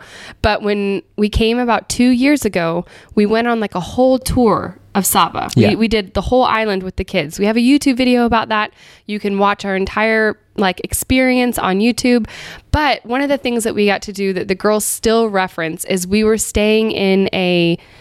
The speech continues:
Speaker 1: jungle resort.
Speaker 2: Yeah.
Speaker 1: Yeah.
Speaker 2: That's one way to put
Speaker 1: I
Speaker 2: it.
Speaker 1: kept looking at Colin like, "That's right, right?
Speaker 2: Yeah,
Speaker 1: That's how
Speaker 2: yeah,
Speaker 1: you
Speaker 2: yeah.
Speaker 1: go." It was on the river. So we were doing, like, a jungle cruise wildlife adventure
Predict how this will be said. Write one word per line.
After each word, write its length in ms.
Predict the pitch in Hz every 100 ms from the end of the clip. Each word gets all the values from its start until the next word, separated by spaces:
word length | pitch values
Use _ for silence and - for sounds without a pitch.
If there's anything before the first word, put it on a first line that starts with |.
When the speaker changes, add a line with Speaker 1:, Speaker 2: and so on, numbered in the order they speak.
| - -
Speaker 1:
jungle 600 | 208 214 220 220 214 208
resort. 720 | 202 180 190 147 - - - -
Speaker 2:
Yeah. 240 | 392 - - - - -
Speaker 1:
Yeah. 240 | 220 185 - 285
Speaker 2:
That's 160 | -
one 180 | 175 139
way 120 | 120
to 80 | 107
put 160 | - 175
Speaker 1:
I 40 |
Speaker 2:
it. 60 | -
Speaker 1:
kept 160 | 277
looking 240 | 247 254 214
at 120 | -
Colin 260 | 185 165 170
like, 180 | 160
"That's 240 | 175 170 -
right, 180 | 240 -
right? 280 | 180 220 -
Speaker 2:
Yeah, 80 |
Speaker 1:
That's 120 | 294 269
how 60 |
Speaker 2:
yeah, 40 | 254
Speaker 1:
you 40 |
Speaker 2:
yeah. 40 | - -
Speaker 1:
go." 40 | -
It 60 | 233
was 100 | 233
on 140 | 254
the 100 | 285
river. 340 | 220 165 175 - - -
So 120 | -
we 60 | 247
were 60 | 247
doing, 220 | 254 254
like, 160 | 233
a 60 | 208
jungle 420 | 175 233 240 240
cruise 720 | 226 - 233 220 214 208 196 -
wildlife 580 | 196 196 190 190 185 180
adventure 560 | 175 170 165 - 160